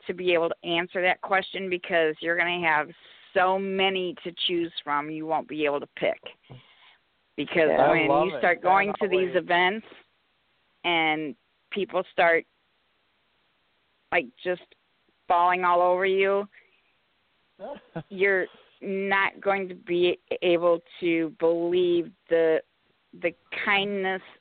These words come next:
Speaker 1: and the wonderful fans that are out there that are just going to adore you and do wonderful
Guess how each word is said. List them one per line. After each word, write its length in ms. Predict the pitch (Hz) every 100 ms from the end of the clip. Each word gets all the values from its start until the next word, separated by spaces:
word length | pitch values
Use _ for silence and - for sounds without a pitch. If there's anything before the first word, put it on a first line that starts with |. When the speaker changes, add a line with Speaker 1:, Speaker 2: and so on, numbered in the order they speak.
| _ 160
Speaker 1:
and 500 | 165 156 147 151 156 _ - - - _ _ _ _ _ _ _ _ _ _ _
the 120 | 180 175
wonderful 800 | 175 190 208 214 214 - 185 175 -
fans 400 | 185 180 175 180
that 100 | 160
are 180 | 151 -
out 240 | 127 147 -
there 220 | 92 110
that 160 | 120 147
are 160 | 147
just 260 | 156 156 156 -
going 320 | 165 156 156 - -
to 200 | 160 156 -
adore 480 | 160 - 165 170
you 320 | 165 165 165 160
and 220 | 151 160 160
do 160 | 160
wonderful 500 | 156 160 175 170 175